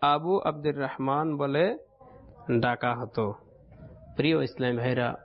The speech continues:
মাদানী চ্যানেলের দর্শক শ্রোতা, আমরা তিনির সংক্ষিপ্ত কিছু পরিচয় শ্রবণ করে নিয়েছি হযরত মুআজ ইবনে জাবাল রাদিয়াল্লাহু তাআলা আনহু এর।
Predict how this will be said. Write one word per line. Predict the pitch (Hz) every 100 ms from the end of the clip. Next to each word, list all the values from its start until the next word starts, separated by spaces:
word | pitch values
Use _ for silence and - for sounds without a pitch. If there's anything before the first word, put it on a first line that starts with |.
| - 139
মাদানী | 123 127 131
চ্যানেলের | 127 127 123 120 120 117
দর্শক | 113 110 - -
শ্রোতা, | 120 113 110 - - _ - - - - - - -
আমরা | 127 120 117 117 - - - _ - - -
তিনির | 127 127 127 -
সংক্ষিপ্ত | 139 147 165 160 135
কিছু | 120 127 131 117 104 - - - - - - - -
পরিচয় | 123 143 147 131
শ্রবণ | - 123 123 147
করে | 147 127
নিয়েছি | 123 139 139 175 180 - - - - - - - - - - - -
হযরত | - 123 127 123
মুআজ | 143 127 131 139 139 - -
ইবনে | 127 127 117
জাবাল | 120 113 135 147
রাদিয়াল্লাহু | 131 131 123 120 123
তাআলা | 120 123
আনহু | 117 123
এর। | 147 180